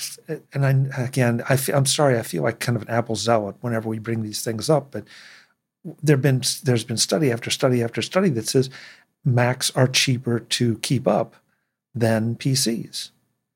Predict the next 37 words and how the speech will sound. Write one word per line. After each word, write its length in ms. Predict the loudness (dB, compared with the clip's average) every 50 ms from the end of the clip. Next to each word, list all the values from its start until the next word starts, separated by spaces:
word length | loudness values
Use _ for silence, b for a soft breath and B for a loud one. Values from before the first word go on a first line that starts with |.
| _ _ _ _ _ 0
And 460 | 2 2 2 2 0 -2 -4 -8 -14 _ -12 -12 -12 -12 -2 2
when 140 | 4 4
you 100 | 4 4
start 400 | 0 0 2 2 2 2 0 -6 _ _ _ _ _ _ _ _ _ _ _ _ _ _ -4
multiplying 640 | 0 2 2 2 2 0 0 0 0 0 0 0 0
that 300 | 2 2 2 0 0 0
by 100 | 0 0
the 120 | 0 0
number 320 | 0 0 2 2 2 0 -2
of, 180 | -4 -6 -12 b b b b b b -2
of 160 | -2 -2 0
computers 560 | 0 0 0 0 0 2 2 4 2 2 2
in 160 | 0 -2 0
an 80 | 0 2
office, 540 | 4 4 2 2 0 -2 -2 -2 -4 -6 b b b b b b b b _ _
it, 280 | 0 0 0 0 -2 -4
or 280 | -2 0 2 4 4 4
in 160 | 2 2 2
a 60 | 2
school 260 | 2 2 2 0 0
system 500 | 2 2 2 2 2 2 2 2 2 2
or 340 | 2 0 0 2 2 0 4 4
<laughs> 20 |
anywhere 320 | 4 4 4 2 0 -4 -4
else, 240 | -6 -6 -6 -6
that 100 | -6 -4
there 140 | -4 -4 -4
are 140 | -4 -2 -2
a 0 |
lot 260 | -2 -2 -2 -2 -4
of 140 | -6 -6 -6
them, 160 | -8 -10 -10 B B B B B B B B _
you 100 | -6 -6
know, 60 | -4
the 120 | -2 0 2
numbers 640 | 4 4 4 4 4 2 2 2 0 -2 -4 -6 -12 _ _ _ _ _ 0
get, 180 | 0 0 0